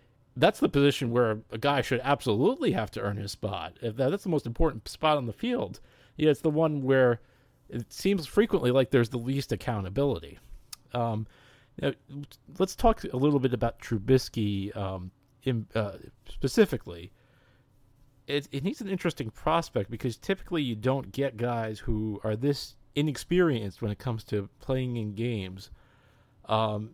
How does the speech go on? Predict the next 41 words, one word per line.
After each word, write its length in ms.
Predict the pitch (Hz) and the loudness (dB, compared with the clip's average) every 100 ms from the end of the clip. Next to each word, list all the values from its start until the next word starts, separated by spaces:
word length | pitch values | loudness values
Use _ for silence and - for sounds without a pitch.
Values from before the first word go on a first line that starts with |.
| - | -8
the 100 | 113 | -4
Jets 280 | - 208 196 | -2 2 2
actually 380 | - 131 101 104 165 - 117 110 | 2 0 -2 -6 -14 -10 -10 -4
drafted 640 | 117 143 156 131 113 98 - _ _ _ | 4 4 4 0 -2 -4 -16 _ _ _
a 80 | - | -10
guy 480 | 104 104 131 139 131 | -6 0 2 4 2
who 520 | 107 117 110 104 101 - | 0 0 0 -2 -6 -16
fit 720 | _ _ - - - - 180 165 | _ _ -20 -20 -20 -2 2 2
a 120 | 131 | 2
similar 480 | - 170 156 139 120 | 0 0 2 2 2
profile 920 | - 170 220 214 143 120 104 101 101 | 2 6 6 6 4 4 2 -2 -4
fairly 400 | - 131 127 117 | 0 0 0 0
recently 640 | 135 156 127 95 90 90 - _ _ | 0 -2 -4 -8 -10 -10 -16 _ _
in 120 | - 110 | -6 -2
Mark 280 | 131 127 | 0 -2
Sanchez 540 | - 156 160 151 110 101 | 0 0 0 0 -2 -2
back 260 | 117 110 - | -2 -2 -2
in 80 | |
two 140 | 104 117 | -6 -4
thousand 360 | 117 104 101 | -2 -2 -4
nine, 360 | 113 135 127 117 | -2 -2 -2 -2
and 180 | 98 104 - - _ _ _ - | -4 -6 -12 -20 _ _ _ -2
there 160 | 175 | 0
were 120 | 190 180 | 2 2
some 240 | 180 127 | 0 2
good 220 | 120 135 | 4 4
moments 360 | 120 120 123 - | 4 2 2 0
with 120 | 131 | -2
Sanchez, 540 | - 123 117 135 120 | 2 0 0 0 0
but 140 | 110 123 | 2 2
ultimately 380 | 147 117 117 107 | 2 0 -2 2
that 200 | 117 - | 2 2
pick 220 | 123 - | 0 0
did 140 | 101 | -6
not 240 | 98 98 95 | -6 -6 -6
work 260 | 95 - | -8 -6
out 240 | 98 98 - | -6 -6 -8
for 80 | 95 | -8
this 200 | 95 - | -8 -12
team, 420 | - 92 95 92 | -12 -12 -12 -12
and 340 | 95 90 90 | -12 -12 -14